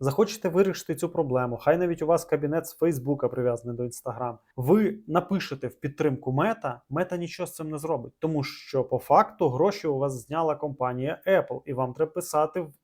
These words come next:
Apple, в підтримку, щоб вони повернули вам гроші. Тепер вони мають зрозуміти, чи витратили ці гроші на бюджет.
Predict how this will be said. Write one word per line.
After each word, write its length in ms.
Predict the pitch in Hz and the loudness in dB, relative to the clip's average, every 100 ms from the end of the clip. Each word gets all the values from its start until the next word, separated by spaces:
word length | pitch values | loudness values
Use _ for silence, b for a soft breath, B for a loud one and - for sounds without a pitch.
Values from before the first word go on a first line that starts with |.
| - | 2
Apple, 360 | 196 180 127 | 4 4 0
в 180 | - _ | -10 _
підтримку, 720 | 151 147 156 185 151 - 127 b b | -8 0 2 2 0 -6 -14 b b
щоб 160 | - 127 | -10 -2
вони 140 | 156 | 0
повернули 480 | 190 220 214 214 226 | 4 4 4 4 4
вам 180 | 214 202 | 4 2
гроші. 540 | 165 170 147 - 127 | 4 4 4 -2 -18
Тепер 200 | _ 170 | _ 2
вони 140 | 190 202 | 2 0
мають 220 | 202 190 | 0 0
зрозуміти, 480 | 180 175 185 202 196 | -2 -4 -4 -4 -6
чи 180 | - 185 | -6 -2
витратили 520 | 151 214 196 - 180 | 0 0 -2 -4 -6
ці 160 | - | -4
гроші 300 | 156 185 185 | -4 -4 -4
на 80 | 180 | -8
бюджет. 460 | 170 170 147 160 | -6 -6 0 0